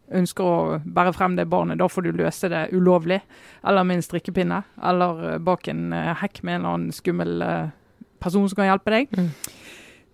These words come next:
Speaker 1: Da Ronald Reagan faktisk var guvernør i California på den tiden, var en av de i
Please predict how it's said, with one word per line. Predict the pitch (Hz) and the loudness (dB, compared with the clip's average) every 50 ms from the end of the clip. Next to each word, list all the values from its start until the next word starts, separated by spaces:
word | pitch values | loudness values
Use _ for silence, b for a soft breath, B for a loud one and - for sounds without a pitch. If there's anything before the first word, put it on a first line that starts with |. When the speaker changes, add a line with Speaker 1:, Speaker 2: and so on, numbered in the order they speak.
| _ _ - | _ _ -2
Speaker 1:
Da | 208 220 262 247 240 220 | 4 6 8 8 10 8
Ronald | 208 208 226 240 226 196 190 | 8 8 8 8 8 8 8
Reagan | 240 277 247 170 165 156 160 | 8 6 6 4 2 0 0
faktisk | - 156 - - - 214 - - | -2 -4 -4 -2 -4 -6 -4 -2
var | 208 202 | -2 0
guvernør | 185 190 185 202 214 220 214 180 160 | 0 2 2 4 4 4 4 2 0
i | 160 165 | 0 -2
California | 160 - 180 165 - - 220 196 165 - | -2 -2 -4 -4 -2 -2 -2 -2 -2 -2
på | - - | -4 -4
den | - - | -4 -4
tiden, | - 170 - 202 233 | -4 -4 -2 -2 0
var | 247 | 0
en | 220 214 214 | 0 0 0
av | 190 | 0
de | 190 196 | 0 2
i | 190 | 2